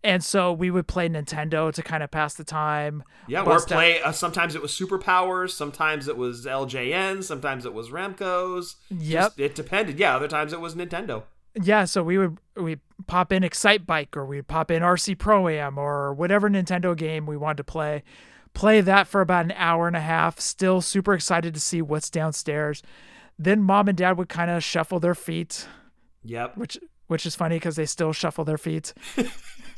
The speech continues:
Speaker 2: It's a Toon trait.
Speaker 1: It is, it is.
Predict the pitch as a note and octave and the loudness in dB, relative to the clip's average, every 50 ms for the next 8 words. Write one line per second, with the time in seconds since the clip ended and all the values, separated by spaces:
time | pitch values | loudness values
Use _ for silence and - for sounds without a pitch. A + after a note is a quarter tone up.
0 | - - - D#3 - - - - - - - - - - - - - B2 - - | -12 -8 -6 -4 -4 -4 -4 -6 -8 -10 -12 -12 -12 -14 -10 -8 -6 -4 -2 0
1 | - D3+ C#3+ - - A3 D#3+ A#2 - - - D#3 C#3 C#3+ - - - - - - | 2 2 2 2 2 4 4 2 2 0 -4 -4 -4 -4 -6 -8 -14 -18 -20 -20
2 | _ - - - A3+ G3 F#3+ F3+ D#3 D3 D3+ F#3 G3 G3 F#3+ F3 D3+ D3+ D3 - | _ -10 -2 2 4 6 6 6 4 4 2 2 4 4 4 4 2 -2 -6 -10